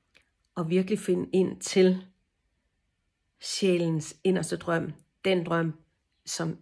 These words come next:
ikke er betinget af noget i det ydre, og som altid finder en vej. Og det, jeg faktisk også har lyst til at sige til jer, det er, at i perioder, hvor ligesom de yderste lag af vores vision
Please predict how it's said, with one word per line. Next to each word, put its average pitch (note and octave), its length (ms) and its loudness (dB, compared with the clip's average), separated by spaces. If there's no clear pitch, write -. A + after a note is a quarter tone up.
ikke G#3 240 8
er F#3+ 60 4
betinget F#3 420 2
af F3 60 2
noget E3+ 180 2
i F3+ 100 2
det F3 80 2
ydre, F3+ 420 2
og E3+ 180 2
som E3 380 0
altid A3+ 380 4
finder G3+ 260 4
en F#3 100 0
vej. F#3+ 280 4
Og F3 140 4
det, F3+ 60 8
jeg F3 120 6
faktisk F3 220 2
også D#3+ 180 -2
har E3+ 80 2
lyst E3 140 -4
til F#3+ 60 -2
at F3+ 80 -4
sige F3 180 -4
til - 160 -8
jer, E3 100 -2
det D#3+ 140 -2
er, D3+ 200 -2
at E3 140 -2
i A#3 200 6
perioder, F3+ 600 2
hvor F#3+ 140 2
ligesom G3+ 340 6
de A3+ 260 -2
yderste G#3 440 8
lag G3+ 560 6
af F3 140 6
vores D#3+ 380 2
vision F#3 500 4